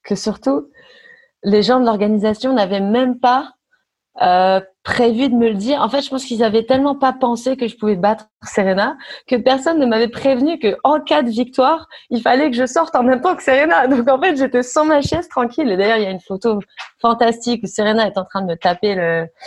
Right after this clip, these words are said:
euh, l'épaule alors que je souris aux anges comme ça. Et, euh, donc voilà, gros moment un peu de,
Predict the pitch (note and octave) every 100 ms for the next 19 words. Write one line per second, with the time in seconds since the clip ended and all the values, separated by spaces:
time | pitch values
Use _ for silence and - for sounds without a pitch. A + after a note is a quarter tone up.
0 | - _ - - F3 F3+ F#3+ F#3+ A3 F3+
1 | F3 F3 F3+ - F#3+ G#3 F#3 F#3+ A3+ -
2 | F3+ E3+ G3+ A#3+ - - - _ G3+ F#3+
3 | F3+ F3+ E3+ F#3+ A3+ B3 A3 - G#3 G#3+
4 | C4+ C4+ C4+ C4+ C4+ B3 C4+ A#3 A3+ G#3+
5 | G3+ -